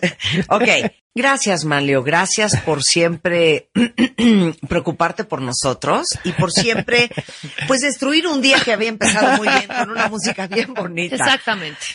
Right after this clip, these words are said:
Speaker 1: No, les digo una cosa, es tan importante hablar de esto y felicito a todos los que no se distrajeron, no se limaron las uñas, este, no se pusieron a comprar chicles en el semáforo y que sí pusieron atención,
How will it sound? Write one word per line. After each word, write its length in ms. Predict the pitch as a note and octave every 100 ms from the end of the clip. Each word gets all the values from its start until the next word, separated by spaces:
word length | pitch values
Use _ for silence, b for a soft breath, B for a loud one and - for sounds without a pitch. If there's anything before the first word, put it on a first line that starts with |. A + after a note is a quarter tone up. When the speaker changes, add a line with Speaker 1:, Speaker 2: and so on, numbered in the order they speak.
| -
Speaker 1:
No, 160 | F#3
les 140 | G3+ G3
digo 120 | B3
una 160 | B3
cosa, 200 | F3 F#3
es 80 | F#3+
tan 160 | G#3 G#3
importante 520 | G3+ E3+ - E3 D#3+
hablar 260 | D3+ D3 C3
de 100 | B2+
esto 360 | - D3+ D#3+ -
y 220 | C#3+ C3+
felicito 500 | - D3+ D3 F#3+ -
a 80 | G3
todos 200 | F3 F3+
los 200 | F#3 -
que 220 | D#3 C#3+ F3
no 160 | E3+
se 120 | G#3
distrajeron, 840 | F#3 E3+ - B2+ - C3+ C#3 D3+ D#3
no 80 | D3+
se 140 | F3+
limaron 420 | E3 C3+ C#3 C#3
las 200 | B2 -
uñas, 560 | D3 D3+ C#3+ C#3 C#3+ - B B B
este, 640 | - C#3+ - D3+ C#3+ C3+ - B
no 120 | D#3
se 120 | E3+ F3
pusieron 380 | D3 E3+ D#3
a 80 | C#3+
comprar 400 | - C3+ C#3+ D3+
chicles 340 | - D#3 D3 D#3
en 100 | B2+
el 80 | B2
semáforo 540 | C3 C3+ C#3 E3 -
y 100 | F#3+
que 120 | D#3+
sí 220 | D#3+ - G#3
pusieron 420 | A3+ - F3 D#3+
atención, 600 | D3 B2+ B2 C3 C3 G#3